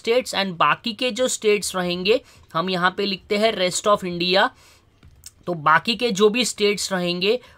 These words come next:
उसके लिए आपको लिमिट क्या याद रखनी है? उसके लिए आपको लिमिट याद रखनी है फ़ोर्टी लाख रुपीज। तो फ़ोर्टी लाख से ऊपर जाएगा तो आपको क्या करना है? जीएसटी रजिस्ट्रेशन कंपल्सरी हो जाएगा। और फ़ोर्टी लाख से नीचे जाएगा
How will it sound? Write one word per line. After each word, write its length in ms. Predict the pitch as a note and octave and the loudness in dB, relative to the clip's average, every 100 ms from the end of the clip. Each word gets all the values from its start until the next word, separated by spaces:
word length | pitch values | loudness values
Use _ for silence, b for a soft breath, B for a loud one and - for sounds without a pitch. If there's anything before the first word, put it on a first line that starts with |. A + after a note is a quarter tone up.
| B | B
उसके 380 | F#3+ - - A3+ | -6 -6 0 0
लिए 260 | G#3+ G#3+ A3 | 2 4 4
आपको 360 | F3+ F3+ - | 4 2 0
लिमिट 420 | G3+ G3 G3 G3 - | -2 0 -4 -6 -2
क्या 120 | G3+ | 4
याद 220 | G3 F#3 | 4 2
रखनी 360 | G3 F#3+ G3 F#3+ | -2 -4 -6 -4
है? 140 | A3+ | -4
उसके 400 | B3+ F3+ - - | -4 -10 -10 -8
लिए 200 | F#3+ F#3+ G3 | -4 0 2
आपको 280 | F3+ - | 0 -2
लिमिट 360 | F#3 F3+ F#3 F3 | -4 -2 -2 -2
याद 220 | E3+ E3 | -2 -2
रखनी 360 | D#3+ E3 - E3+ | -4 -8 -8 -4
है 200 | G3+ C#4 B B B - | -2 -4 B B B -6
फ़ोर्टी 400 | G#3 G#3 - A#3+ | -2 -2 0 2
लाख 280 | F3+ D3+ D3+ | 2 2 -2
रुपीज। 420 | C#3 B2+ B2+ - | -8 -8 -10 -6
तो 100 | D3+ | -6
फ़ोर्टी 400 | - F3+ - A3 | 0 0 0 -2
लाख 220 | G3+ G3 | -2 -2
से 140 | - | -4
ऊपर 380 | G3 A3 G3+ B3 | -4 -4 -2 -2
जाएगा 440 | A3+ A3+ G#3+ A3+ A#3 B B - | 4 4 4 2 0 B B -2
तो 60 | |
आपको 280 | F3+ E3 G3+ | 0 0 -2
क्या 180 | F#3+ G3 | 2 2
करना 280 | F#3+ F#3 F#3+ | 2 0 0
है? 240 | F#3+ G3+ G#3+ b | 2 0 -2 b
जीएसटी 460 | D3 E3 F#3+ G3 - | -6 0 0 0 -2
रजिस्ट्रेशन 720 | F#3 E3 E3+ - D#3+ D#3+ G3+ | 0 0 -4 -6 -10 -6 -2
कंपल्सरी 560 | A3 A#3+ A3+ G#3+ G3+ F3+ | 2 2 2 0 0 0
हो 140 | D#3 | 0
जाएगा। 340 | C#3 C3 C3+ C#3+ | 0 -2 0 0
और 120 | D#3 | 0
फ़ोर्टी 340 | G3 F3 G#3+ | 0 -2 0
लाख 220 | G#3 G3 | 0 0
से 140 | - G#3 | -2 -4
नीचे 320 | F#3+ F3+ G#3 | -2 0 0
जाएगा 400 | G3+ G3+ G3+ A3+ | 2 2 2 -2